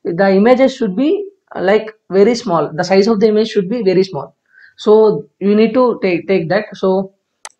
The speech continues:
after clicking here, browse repositories. So here, if you see the upload a file, so it is a file picker, choose file. So it will be taken to the, um, your laptop folders. So from here you can select one. I have some already,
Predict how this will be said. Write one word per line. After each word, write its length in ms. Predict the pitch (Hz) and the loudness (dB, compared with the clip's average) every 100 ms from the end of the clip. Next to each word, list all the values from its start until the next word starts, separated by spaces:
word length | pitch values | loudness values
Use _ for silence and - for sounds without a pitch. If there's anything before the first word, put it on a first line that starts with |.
| _ _ _ _ _ - | _ _ _ _ _ -2
after 300 | 180 180 240 | -2 -2 -4
clicking 300 | 247 240 262 | -2 2 4
here, 340 | 262 269 - - _ - | 4 0 -6 -18 _ -8
browse 460 | 165 180 208 - - | 0 2 2 -2 -6
repositories. 800 | 185 - 180 185 185 247 - - _ _ _ - _ | -6 -2 0 0 0 -4 -8 -20 _ _ _ -20 _
So 420 | - 202 202 208 202 | -2 4 6 4 2
here, 300 | 202 214 - | 2 0 -2
if 140 | 180 | -6
you 180 | 190 185 | -2 -2
see 180 | 185 196 | 0 0
the 140 | 202 196 | 0 0
upload 300 | 160 190 190 | -2 0 0
a 40 | |
file, 340 | 180 151 156 294 _ _ - | 0 -2 -2 -4 _ _ -6
so 140 | 185 | 0
it 140 | 175 | 0
is 100 | 170 | 2
a 60 | 180 | 0
file 220 | 175 170 | 0 -2
picker, 320 | 180 160 190 - | -2 -2 -2 -2
choose 200 | - 233 | 0 0
file. 300 | 233 156 147 269 _ _ _ _ | 2 0 0 -4 _ _ _ _
So 420 | - 175 180 185 | -2 0 2 0
it 100 | 185 | -2
will 120 | 180 196 | -2 0
be 120 | 196 | 0
taken 280 | 180 180 180 | -2 -2 0
to 200 | 185 170 | 2 2
the, 560 | 160 151 139 139 123 _ _ - | 2 2 0 -4 -6 _ _ -14
um, 640 | 143 156 151 151 147 - _ _ _ | -10 -6 -4 -4 -6 -10 _ _ _
your 200 | - 170 151 | 0 2 2
laptop 460 | 147 151 151 185 | 0 0 0 -2
folders. 460 | 156 160 151 190 - _ _ _ | -2 -2 0 -2 -6 _ _ _
So 240 | 170 170 | 0 0
from 260 | 170 175 180 | 0 -2 0
here 200 | 190 196 | 0 2
you 80 | |
can 160 | 180 165 | 0 0
select 260 | 165 170 170 | 0 -2 -2
one. 200 | 175 202 | -4 -4
I 120 | 170 | -2
have 340 | 160 151 151 | 0 0 -4
some 260 | - 165 151 | -6 -8 -4
already, 460 | 143 147 160 170 | -2 0 2 0